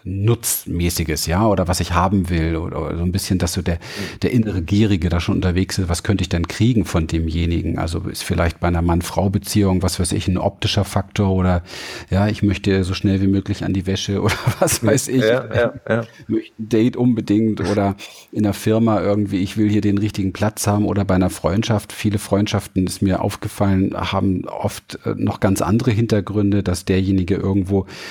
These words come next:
Speaker 1: vielleicht ein besonderer Mensch in seinem Bereich ist und man so ein bisschen von dem Glanz von ihm abkriegen möchte. Ja, es hat ja wenig mit Freundschaft zu tun. Das sind so diese typischen Dinge, die man auch in der Star-Welt so kennenlernt, die
Speaker 2: Mhm.
Speaker 1: viele Freunde haben, aber eigentlich keine.
Speaker 2: Mhm.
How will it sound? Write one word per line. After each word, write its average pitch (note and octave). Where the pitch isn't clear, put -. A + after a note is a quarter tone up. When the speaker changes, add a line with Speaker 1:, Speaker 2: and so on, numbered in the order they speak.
Speaker 1:
vielleicht F#2+
ein F#2
besonderer F#2
Mensch G2
in F#2
seinem F#2
Bereich F2+
ist G#2+
und F#2+
man F#2
so F#2+
ein F2+
bisschen G2+
von -
dem F2
Glanz F#2
von G2
ihm G2
abkriegen G2
möchte. G2
Ja, F2+
es -
hat F#2
ja F2+
wenig G2
mit F#2+
Freundschaft G#2
zu G2+
tun. G#2
Das -
sind G2
so G2+
diese F2+
typischen G#2
Dinge, G2+
die G2+
man F#2+
auch F#2+
in G2
der F2+
Star-Welt G2
so G#2+
kennenlernt, F#2+
die F#2+
Speaker 2:
Mhm. F2+
Speaker 1:
viele A2
Freunde F#2+
haben, G2
aber F2+
eigentlich G2
keine. G2
Speaker 2:
Mhm. A2